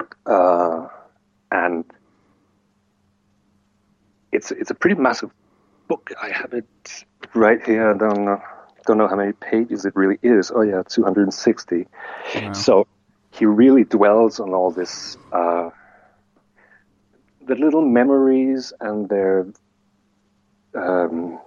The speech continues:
Speaker 1: their attempts at finding some meaning in something that is just basically meaningless. And the, the way that he just sticks to the memories and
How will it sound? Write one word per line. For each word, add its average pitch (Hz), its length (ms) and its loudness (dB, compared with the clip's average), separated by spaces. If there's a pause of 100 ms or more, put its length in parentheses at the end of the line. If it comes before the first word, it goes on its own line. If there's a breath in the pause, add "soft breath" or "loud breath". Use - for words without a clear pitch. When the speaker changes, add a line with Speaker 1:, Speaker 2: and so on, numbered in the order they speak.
(180)
Speaker 1:
their 98 160 2
attempts 110 500 0
at - 160 -2
finding 90 540 0 (1040)
some 160 360 -2
meaning 110 540 2
in 98 140 -6
something 95 340 -6
that 87 200 2
is 95 260 -6 (800)
just - 160 -10 (260)
basically 90 540 -2 (240)
meaningless. 104 800 2 (1000 loud breath)
And 101 420 2 (1800)
the, 127 260 2
the 127 80 4
way 131 200 6
that 120 140 2
he 113 120 -6
just - 240 -6 (120)
sticks - 520 -10
to - 180 -4
the 95 80 -6
memories 90 540 -4
and 98 240 -10